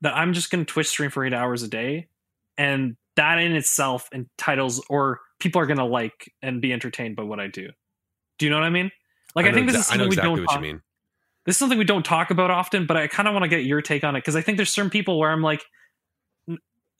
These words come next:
Speaker 1: you're not very entertaining." Like, y-, you may
Speaker 2: Right.
Speaker 1: have,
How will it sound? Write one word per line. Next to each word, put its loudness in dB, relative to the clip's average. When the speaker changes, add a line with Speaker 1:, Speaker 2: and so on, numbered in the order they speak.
Speaker 1:
you're 0
not 2
very 2
entertaining." -2
Like, -4
y-, -8
you 4
may 6
Speaker 2:
Right. 2
Speaker 1:
have, 2